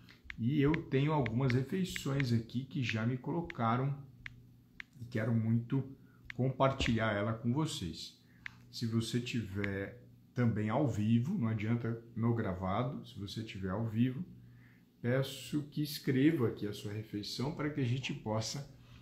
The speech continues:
encontrar um caminho mais leve, um caminho mais suave para a sua vida.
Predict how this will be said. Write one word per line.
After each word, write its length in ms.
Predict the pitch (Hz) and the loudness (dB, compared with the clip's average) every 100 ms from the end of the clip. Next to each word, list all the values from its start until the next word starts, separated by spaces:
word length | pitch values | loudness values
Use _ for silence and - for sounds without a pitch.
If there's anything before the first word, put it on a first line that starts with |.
| - | -8
encontrar 1040 | 104 131 127 147 139 - 127 135 151 - - | 0 0 2 2 2 0 2 4 2 -2 -6
um 160 | 123 151 | 0 0
caminho 560 | 147 123 110 120 139 127 | 2 0 4 4 4 2
mais 400 | 123 127 98 101 | 2 2 0 0
leve, 400 | 113 127 110 92 | 2 4 2 0
um 140 | 92 | -6
caminho 360 | 95 95 107 110 | -4 -2 -2 -2
mais 220 | 113 117 | -2 -4
suave 640 | - 131 107 113 113 135 - - - - - 110 | -4 -2 0 0 -2 -4 -8 -18 -20 -20 -18 -12
para 160 | 110 | -10
a 20 | |
sua 300 | - - 101 | -10 -10 -10
vida. 500 | 92 92 113 139 160 | -8 -4 -2 -2 -4